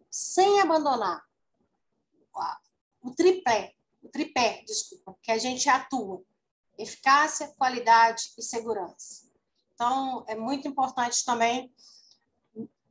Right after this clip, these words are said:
desa-, o desafio na liderança, porque a equipe vem muito pra linha, pra régua, pra, pra pensar sempre da mesma forma. Então, quando flexibilizar,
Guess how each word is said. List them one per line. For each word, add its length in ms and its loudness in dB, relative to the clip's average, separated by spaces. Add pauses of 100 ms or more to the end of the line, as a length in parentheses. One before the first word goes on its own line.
(120)
desa-, 380 -6
o 100 -10
desafio 460 2
na 100 2
liderança, 640 0
porque 240 -10
a 100 -2
equipe 420 0
vem 300 -2
muito 380 0 (340)
pra 180 4
linha, 380 0
pra 200 2
régua, 580 0 (500)
pra, 880 4 (760)
pra 220 -2 (220)
pensar 500 4
sempre 280 0
da 120 -2
mesma 340 -4
forma. 480 -4 (420)
Então, 460 2
quando 280 -4
flexibilizar, 1000 -2